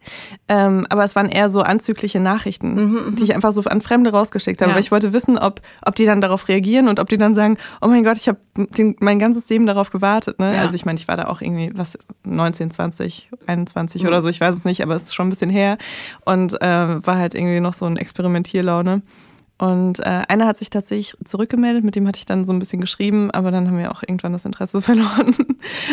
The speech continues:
Speaker 1: Ähm, aber ja, das, äh, das war irgendwie, für mich war das total spannend zu sehen, weil ich krieg ja hunderte von diesen Nachrichten
Speaker 2: Mhm.
Speaker 1: jeden Tag,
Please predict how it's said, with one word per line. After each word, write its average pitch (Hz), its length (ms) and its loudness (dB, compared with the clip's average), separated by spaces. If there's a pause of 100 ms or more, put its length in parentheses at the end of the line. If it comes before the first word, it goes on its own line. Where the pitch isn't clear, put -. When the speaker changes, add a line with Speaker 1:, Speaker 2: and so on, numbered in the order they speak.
(160)
Speaker 1:
Ähm, 190 560 2 (380)
aber 202 140 4
ja, 214 260 2
das, 190 200 0
äh, - 220 -4
das - 240 -8
war 196 160 2
irgendwie, 208 440 2 (120)
für - 180 0
mich 247 200 0
war 190 80 2
das 196 120 -6
total 190 260 -2
spannend 233 340 0
zu 202 80 -4
sehen, 214 340 2 (280)
weil 160 280 0 (380)
ich - 160 -2
krieg 202 220 -4
ja 170 220 0
hunderte 254 340 4
von 170 160 -2
diesen 170 180 0
Nachrichten 185 360 0
Speaker 2:
Mhm. 185 40 2
Speaker 1:
jeden 196 160 2
Tag, 208 360 0